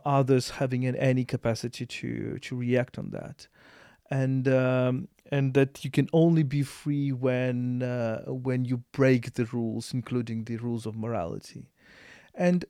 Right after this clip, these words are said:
when we analyze that, of course, it, it doesn't mean that only Russian literature has that. I think the, there are some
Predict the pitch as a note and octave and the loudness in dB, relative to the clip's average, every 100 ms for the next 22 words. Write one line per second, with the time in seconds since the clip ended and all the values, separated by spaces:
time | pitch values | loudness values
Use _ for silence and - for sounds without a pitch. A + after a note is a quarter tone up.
0 | - F3+ F3+ G#3 A3 G#3 G#3+ C4+ A3 E3 | -6 0 4 6 6 8 8 8 8 6
1 | D#3+ D#3 D#3 - G3 - D#3 F3 C#3 F3 | 6 2 0 4 4 4 -4 -4 2 2
2 | E3+ F3 D#3+ D3+ - F3+ E3 D3 C#3 D3 | 4 4 4 4 2 0 2 2 4 2
3 | - D3+ G3 - - F3 - - - - | 2 -2 -2 -4 -6 -6 -6 -10 -10 -10
4 | G1+ - C3 C3 D#3 D3 - - B2+ B2+ | -10 -6 -6 -4 -4 -4 -8 -4 0 0
5 | B2 C3 B2+ D3 G3+ - - D3+ C#3+ C#3 | 0 2 4 6 4 -2 0 2 4 2
6 | C3+ | -2